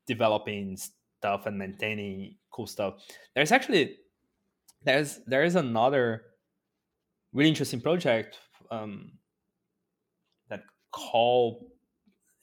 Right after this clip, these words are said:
anyways, they're, they're, they're trying to have the curated list of, of important, bigger projects in Coq. So in order to get maintainers to actually keep these projects alive, even though Coq is still evolving. So every interaction, iteration, like,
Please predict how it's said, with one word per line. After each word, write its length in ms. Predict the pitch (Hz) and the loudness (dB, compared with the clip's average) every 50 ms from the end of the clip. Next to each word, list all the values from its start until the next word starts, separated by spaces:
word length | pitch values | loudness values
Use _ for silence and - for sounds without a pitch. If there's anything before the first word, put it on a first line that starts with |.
| - | -4
anyways, 500 | 151 160 147 123 117 110 104 - - - _ - - _ _ _ | 0 0 2 2 0 -2 -4 -6 -14 -18 _ -20 -20 _ _ _
they're, 220 | - 120 123 123 - - _ _ 117 127 131 147 151 147 | -8 -6 -6 -6 -8 -12 _ _ -18 -14 -14 -12 -8 0
they're, 220 | 151 180 214 202 | 2 4 4 4
they're 180 | 156 165 185 190 | 4 6 4 6
trying 280 | 190 196 214 220 247 | 6 6 4 4 4
to 320 | 240 - 196 156 139 131 123 | 0 2 4 4 6 4 4
have 240 | 117 - 143 127 123 | 4 2 2 4 2
the 80 | 120 | -2
curated 520 | 117 - - 135 113 113 123 135 151 127 110 | -2 -2 -4 -2 0 2 2 4 2 2 0
list 460 | 104 104 104 127 170 175 - - - | -2 -2 -2 -2 -2 -4 -6 -2 0
of, 420 | 123 113 110 110 107 107 - - _ _ _ _ _ _ _ _ | 2 4 4 2 0 -2 -8 -16 _ _ _ _ _ _ _ _
of 160 | - - 113 113 110 117 117 _ _ _ _ _ _ _ - _ _ _ _ _ - | -2 -2 0 -2 -4 -10 -12 _ _ _ _ _ _ _ -20 _ _ _ _ _ -14
important, 840 | 127 120 _ - 135 139 143 139 127 120 120 117 110 110 - _ | -14 -12 _ 2 4 6 6 6 4 2 2 -2 -2 -4 -8 _
bigger 280 | - 131 127 139 131 110 | 0 0 2 2 2 0
projects 580 | - - 123 120 120 113 120 110 104 - - | 2 0 -2 -2 0 0 -2 -2 -2 -4 -8
in 140 | 110 107 104 | -12 -12 -12
Coq. 420 | - - - 110 117 113 - - - _ _ _ _ _ _ _ | -10 -4 0 0 0 0 -2 -8 -20 _ _ _ _ _ _ _
So 200 | - - 147 143 | -2 2 4 4
in 140 | 135 131 143 | 4 4 4
order 160 | 165 196 214 | 4 4 4
to 100 | 208 202 | 4 4
get 220 | 165 170 156 143 - | 6 6 6 6 6
maintainers 560 | 147 135 131 131 151 156 151 139 123 120 - | 0 0 2 2 2 4 4 2 2 0 0
to 100 | - 143 | 2 2
actually 480 | 131 127 - - 131 123 117 107 101 - _ _ _ _ _ _ _ - | 2 2 2 0 -2 -2 -2 -4 -6 -14 _ _ _ _ _ _ _ -6
keep 320 | - - 170 202 - - | 2 4 4 4 4 2
these 180 | 143 151 139 - | 0 0 0 0
projects 400 | - 147 139 135 143 127 110 - | 0 0 2 2 2 0 0 0
alive, 460 | 131 117 113 110 113 120 131 151 165 | 2 2 4 6 6 6 6 6 4
even 260 | 156 135 127 135 131 | 0 0 -2 -4 -2
though 140 | 123 123 131 | 0 -2 -2
Coq 340 | 131 - - 110 113 - - | -2 0 0 0 0 -2 -8
is 80 | 113 - | -12 -10
still 220 | - - 127 123 | -8 -6 -4 -4
evolving. 560 | 117 101 107 104 107 117 127 156 170 175 185 | -2 -2 0 -2 -2 -2 -2 -4 -4 -6 -6
So 240 | 180 - - 120 117 | -8 -6 -4 -2 2
every 280 | 113 120 123 120 123 113 | 2 2 2 0 -2 -6
interaction, 540 | 117 - 113 110 120 127 - - - - | -6 -6 -4 -2 -2 -4 -4 -8 -14 -12
iteration, 560 | 117 113 - 107 110 110 113 - - - 120 92 | -12 -10 -8 -8 -8 -8 -10 -10 -12 -16 -14 -8
like, 200 | 113 110 104 101 | -8 -8 -8 -10